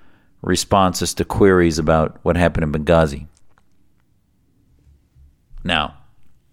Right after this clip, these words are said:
where does that leave us? And then we know there's Rima Dodin, who is the Senator Durbin staffer, Palestinian activist,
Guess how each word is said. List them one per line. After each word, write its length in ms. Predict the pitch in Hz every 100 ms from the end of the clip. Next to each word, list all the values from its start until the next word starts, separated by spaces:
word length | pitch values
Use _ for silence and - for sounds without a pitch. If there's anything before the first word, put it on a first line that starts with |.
| _ _ _ _ _ _
where 200 | 110 98
does 100 | 87
that 160 | 90 85
leave 240 | 113 85
us? 300 | 76 - - _ - _ _ _ _ -
And 120 | 98
then 80 | 101
we 120 | 98
know 100 | 95
there's 180 | 92 90
Rima 360 | 90 101 92 87
Dodin, 420 | 101 110 95 95 - - - - - - _ _ _
who 280 | - 95 92 -
is 360 | 90 87 80
the 560 | - 87 85 85 82 - - _ -
Senator 560 | - - 113 110 104 95
Durbin 500 | 78 104 104 95 90
staffer, 920 | - - - 110 110 - 85 90 127 - - _ - _ _ _ _ _ _ _ _ _ _ _ -
Palestinian 720 | 104 95 - 113 107 104 -
activist, 880 | 95 95 - 92 92 110 - -